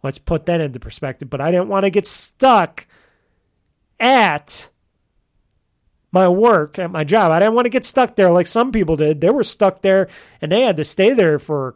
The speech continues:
couple days or something because they were stuck at work because they couldn't get out. I didn't want to get stuck, so I drove really slowly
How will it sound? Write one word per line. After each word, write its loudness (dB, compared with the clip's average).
couple -4
days -6
or -8
something -8
because -8
they -6
were -10
stuck -2
at -6
work -2
because -6
they -4
couldn't -6
get -2
out. -2
I 2
didn't 2
want 0
to -4
get -2
stuck, -2
so 0
I -4
drove -4
really -2
slowly -2